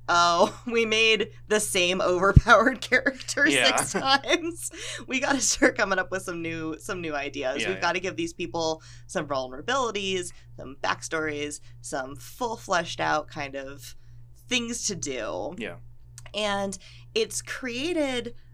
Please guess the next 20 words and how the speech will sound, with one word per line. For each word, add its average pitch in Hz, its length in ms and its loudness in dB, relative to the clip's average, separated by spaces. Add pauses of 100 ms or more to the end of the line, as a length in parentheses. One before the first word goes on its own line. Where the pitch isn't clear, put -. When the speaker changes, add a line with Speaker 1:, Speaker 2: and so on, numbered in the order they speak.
(200)
Speaker 1:
a 233 100 -2
really, 311 480 -6 (100)
just 262 200 -6
a 381 40 -2
more 466 160 -6
fun 214 440 -8
universe. 170 880 -6
Speaker 2:
Yeah. 135 60 -16 (520)
Speaker 1:
And 208 560 -2
I 202 100 0
think 240 220 -6
that's 269 240 -4
what 208 600 -4 (520)
it - 220 -10
could - 440 -2
be 269 140 0
happening 185 880 -6 (640)
in 233 180 0
our 214 160 4
country 170 840 -6